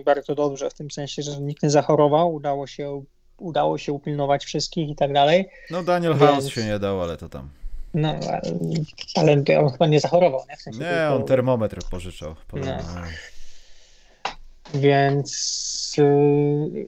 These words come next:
Speaker 1: więc to gdzieś pokazuje optymistycznie, że gracze może są, wiesz,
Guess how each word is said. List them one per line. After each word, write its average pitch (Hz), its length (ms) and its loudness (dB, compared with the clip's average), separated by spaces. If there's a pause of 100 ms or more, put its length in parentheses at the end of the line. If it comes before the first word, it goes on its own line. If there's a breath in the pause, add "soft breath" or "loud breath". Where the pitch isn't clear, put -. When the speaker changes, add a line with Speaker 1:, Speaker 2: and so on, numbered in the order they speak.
(120)
Speaker 1:
więc 151 320 2
to 170 100 6
gdzieś 156 240 4
pokazuje 160 440 0
optymistycznie, 156 520 -2
że 143 100 2
gracze 147 300 2
może 143 280 -4
są, 139 300 -10
wiesz, 135 340 -4